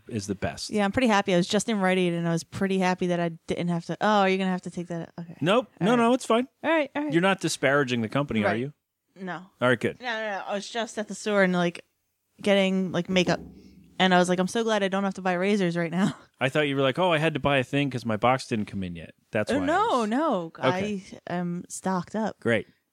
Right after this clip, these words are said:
Speaker 1: I love
Speaker 2: No,
Speaker 1: it.
Speaker 2: I was happy that I didn't have to buy razors 'cause they're so expensive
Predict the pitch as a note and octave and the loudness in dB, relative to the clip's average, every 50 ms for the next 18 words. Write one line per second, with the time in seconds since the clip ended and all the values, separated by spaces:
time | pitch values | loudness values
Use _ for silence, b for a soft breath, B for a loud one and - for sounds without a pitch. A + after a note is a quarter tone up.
0 | _ - - A#2 C3+ D3 C3 G2+ F2+ - - - - - E3+ G3+ G#3 F#3+ - - | _ -4 0 2 4 4 4 2 -2 -8 -12 -10 -6 -4 -4 -4 -4 -6 -4 -4
1 | A3+ G3+ - A#3+ A3 G#3 G#3 G3+ G3+ G3 G3+ G3+ G3+ F#3+ - G3 G3 F#3 F#3+ G#3+ | -4 -4 -2 -2 -2 0 0 0 0 0 2 0 0 -2 0 2 2 4 4 4
2 | A#3 G3+ F#3 F3 - - F3 F#3+ G3 - - - G#4 G#4 G#4+ G#4 - - - B4 | 2 2 0 -2 -4 -4 -4 -4 -4 -4 -4 -6 -6 -4 -4 -4 -6 -4 -4 -2
3 | B4+ C5+ C5+ - B4+ | -2 -2 0 2 2